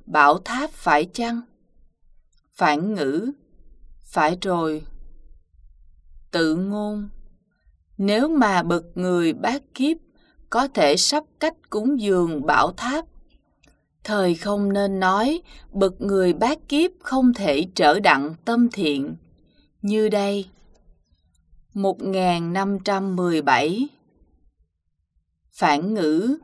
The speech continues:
Bậc người bát kiếp có thể trở đặng tâm thiện phải chăng? Tự ngôn. Phải rồi. Phản ngữ. Bậc người bát kiếp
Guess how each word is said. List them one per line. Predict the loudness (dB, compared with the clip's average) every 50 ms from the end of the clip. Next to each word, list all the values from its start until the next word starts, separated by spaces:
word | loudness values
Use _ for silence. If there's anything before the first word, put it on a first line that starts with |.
| _ _ _ _ _ _ _ _ _ _
Bậc | -4 -2 -2 -2 -2 -4 -6
người | -4 0 0 2 2 2 2
bát | 2 0 0 0 _ _ _
kiếp | -2 -2 0 -2 -4 _ _ _ _ _ _ _ _
có | -4 -2 -2 -2 -4
thể | -4 0 0 0 0 0 0
trở | 2 4 4 4 4
đặng | 2 0 0 0 -4 -6 -8 -6
tâm | _ -2 0 0 -2 -2
thiện | -2 -2 -2 -2 -2 -4 -8
phải | -10 -8 -4 -2 -2 -2 -4
chăng? | -6 -6 -6 -4 -6 -6 -8 _ _ _ _ _ _ _ _ _ _ _ _ _ _ _ _ -2
Tự | 0 2 2 2
ngôn. | 0 -2 -4 -2 -2 -2 -4 -6 -8 -10 -12 _ _ _ _ _ _ _ _ _
Phải | _ -20 -6 -4 -4 -2 -2 -4 -4
rồi. | -4 -4 -2 -2 -2 -2 -4 -6 -8 -14 _ _ _ _ _ _ _ _ _ _ _ _ _ _ _ _
Phản | -20 -20 -4 -2 0 0 0 -2 -4 -4 -2
ngữ. | -2 -2 -2 -4 -4 -4 -6 -6 -8 _ _ -20 _ -20 _ _ _ _ _ _ _ _ _ _ _ _ _ _ _ _ _ _ _
Bậc | -6 -6 -6 -6 _
người | -4 -2 2 2 2 2 2 0
bát | 0 -2 -2 -2 -4 -6 -8 -6
kiếp | -2 -2 -2 -2